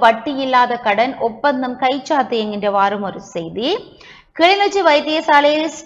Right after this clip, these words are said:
சி டி ஸ்கேன் பரிசோதனைகள். தனிநபரால் காணி பகிர்வு, கிராம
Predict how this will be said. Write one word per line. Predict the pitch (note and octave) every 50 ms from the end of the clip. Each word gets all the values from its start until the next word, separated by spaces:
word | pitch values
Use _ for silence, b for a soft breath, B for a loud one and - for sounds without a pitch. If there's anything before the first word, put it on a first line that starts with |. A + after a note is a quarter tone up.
| - -
சி | - - D4+ D4+ E4 D4 -
டி | E4+ E4 E4 - - - -
ஸ்கேன் | - - C#4+ C4+ C4+ C4+ C4+ C4+
பரிசோதனைகள். | C4+ A#3+ A#3 B3 A#3 - A3 F#3+ D#3 F#3 F3 F3 F3 E3+ G#3+ A#3+ C#4 D#4 F4+ F#4 B B B B B B B B B _ _ -
தனிநபரால் | D4+ C#4+ D4 E4 G4 G4+ G4+ F4+ C#4+ F4 E4+ E4+ E4+ F4+ F#4 F4+ - D4+
காணி | C#4 C4+ C#4 C#4 C#4+ C#4 -
பகிர்வு, | C4 B3 A#3+ C4 A3 B3+ - B3 -
கிராம | C#4+ C4 B3+ B3+ C4 C4 C4